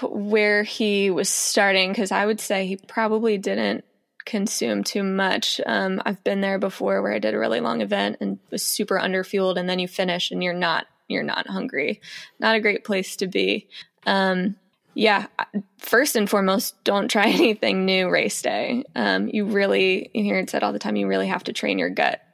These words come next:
Um, and the more you can train your gut to absorb, the better.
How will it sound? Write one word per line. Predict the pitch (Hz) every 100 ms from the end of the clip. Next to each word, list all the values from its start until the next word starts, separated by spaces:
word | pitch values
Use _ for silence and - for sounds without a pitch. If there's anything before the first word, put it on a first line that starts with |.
| -
Um, | 104 85 90 214 277 _ -
and | 196
the | 190
more | 185 196 196 190 196 - - - _
you | 214 190
can | 220 190 185 180 185 - _
train | - 208 190 185
your | 185 175 175
gut | 220 190 175
to | - 196
absorb, | 190 196 190 202 226 220
the | 190
better. | 180 180 196 233